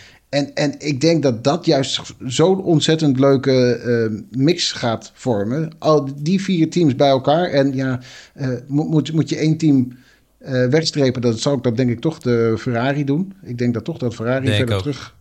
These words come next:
Speaker 1: blijft, eh, blijft zakken. Maar ja, gelijktijdig is dat ook, denk ik wel, eh, het geluk en het voordeel van Verstappen en Red Bull. Juist die grote voorsprong die ze al hebben,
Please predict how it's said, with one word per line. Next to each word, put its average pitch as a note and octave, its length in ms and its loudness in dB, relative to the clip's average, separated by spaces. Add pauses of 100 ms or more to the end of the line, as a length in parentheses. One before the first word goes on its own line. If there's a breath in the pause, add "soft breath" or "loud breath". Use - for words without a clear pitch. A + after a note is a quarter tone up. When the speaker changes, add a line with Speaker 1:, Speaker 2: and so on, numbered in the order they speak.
(140)
Speaker 1:
blijft, C3 560 0
eh, B2 320 4
blijft B2 260 2
zakken. C3 380 2 (540 loud breath)
Maar D3 420 2 (180)
ja, G#2 360 -4 (240)
gelijktijdig D#3+ 560 0
is E3 100 -2
dat D#3 300 0
ook, B2+ 340 -2
denk G#3 220 2
ik C3+ 120 0
wel, D3 420 4
eh, C3+ 200 4
het C#3 160 0
geluk G3+ 340 2
en E3+ 140 0
het D3+ 120 0
voordeel D3+ 560 2
van G3 340 -4
Verstappen B2+ 480 -4
en B2+ 180 0
Red A2+ 160 0
Bull. A#2+ 260 0
Juist F#3 300 0
die D3+ 120 -2
grote D3+ 280 0
voorsprong D3 540 0
die E3 140 0
ze D#3+ 120 -2
al C3 240 0
hebben, D3+ 360 2